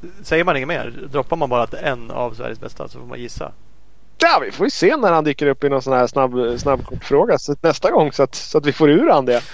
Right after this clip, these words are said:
Speaker 1: Åh, jävlar så hemligt. Ja.
Speaker 2: Jag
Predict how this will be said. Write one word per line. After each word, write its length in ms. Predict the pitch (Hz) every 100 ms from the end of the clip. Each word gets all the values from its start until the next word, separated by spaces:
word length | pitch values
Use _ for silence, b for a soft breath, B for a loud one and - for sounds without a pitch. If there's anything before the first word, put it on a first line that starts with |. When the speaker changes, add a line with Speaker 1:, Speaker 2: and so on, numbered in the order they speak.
| B B -
Speaker 1:
Åh, 220 | 58 67
jävlar 400 | - 64 - -
så 140 | - 135
hemligt. 420 | 135 131 - - - -
Ja. 220 | 123 131
Speaker 2:
Jag 200 | 151 175